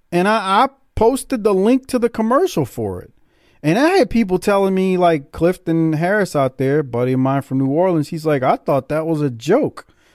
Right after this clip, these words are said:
He's like, "I thought that was just a skit." I'm like, "No, that's a real product."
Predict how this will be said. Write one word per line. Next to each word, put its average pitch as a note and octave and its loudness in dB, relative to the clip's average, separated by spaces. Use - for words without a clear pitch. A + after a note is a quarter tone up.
He's E3 -2
like, C#3 0
"I F3 2
thought E3 -2
that F3 2
was D#3 -2
just E3 -6
a A#2+ -2
skit." - -4
I'm D#3+ 0
like, F3+ 0
"No, G#3 2
that's F3+ 2
a D3+ 0
real F#3 2
product." C#3+ -2